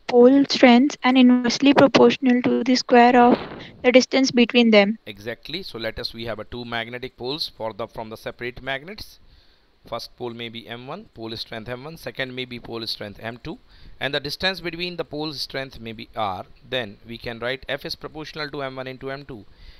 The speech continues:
Speaker 2: F is inversely proportional to R square। बेटा इसको सही कर लेना, this is F is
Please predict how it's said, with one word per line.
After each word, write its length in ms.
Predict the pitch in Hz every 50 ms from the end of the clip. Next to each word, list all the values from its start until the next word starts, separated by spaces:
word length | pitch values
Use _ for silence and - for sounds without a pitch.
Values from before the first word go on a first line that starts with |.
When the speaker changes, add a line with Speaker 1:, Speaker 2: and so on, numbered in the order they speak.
| - - -
Speaker 2:
F 200 | 123 127 127 143
is 120 | 151 143
inversely 500 | 143 151 143 147 143 143 - - 180 190 180
proportional 580 | - 175 160 - 160 151 - - - 156 143 139
to 140 | 143 135 120
R 180 | 113 113 117
square। 440 | 110 - - - 127 120 107 95 98 - _ _ -
बेटा 160 | 113 120 123
इसको 240 | 135 123 - - 139
सही 220 | - - 120 131
कर 120 | 135 - 135
लेना, 300 | 120 120 117 135 175 190
this 200 | 123 117 - 123
is 280 | 123 - - - - - _ _ _ _ _ _ _ _ _ _ _ _ _ _ -
F 280 | - 117 123 - - - -
is 540 | 117 117 117 113 110 107 101 - - -